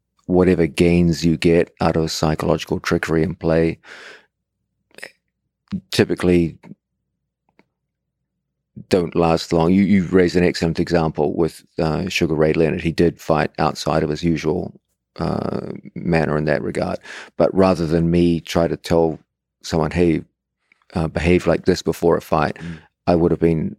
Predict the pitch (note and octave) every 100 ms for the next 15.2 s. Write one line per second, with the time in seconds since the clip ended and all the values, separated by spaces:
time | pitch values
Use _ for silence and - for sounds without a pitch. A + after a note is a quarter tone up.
0 | _ - E2 D#2+ D#2+ E2 D2+ - E2 E2+
1 | - E2+ D#2 D#2 - E2+ D2+ D#2+ D#2 D2+
2 | D2+ D2+ D#2 D#2+ F#2+ - - F#3 - -
3 | - - - - - - E2 - - -
4 | - - - - D#2+ D#2 D2+ D#2 - -
5 | - - - D#2+ - - F2 - E2+ E2
6 | D#2 E2 D#2+ - - - _ _ _ _
7 | _ _ _ - F2 D#2+ - - _ _
8 | D#2 C#2 E2 - F2 - E2+ F2 D#2+ D#2+
9 | - D#2+ D#2 - D#2+ D#2 D#2+ - F2 F2+
10 | - D2+ - - - - - - - D#2+
11 | D#2+ D#2 D#2 - F#2 - E2+ - F2 E2+
12 | - F2 - - - - _ _ _ _
13 | _ _ _ F#2 G2 G2+ F#2+ F#2 F2 F#2
14 | F2+ F2 F#2+ F2 F2+ F2+ F2+ D#2+ F#2 E2+
15 | E2+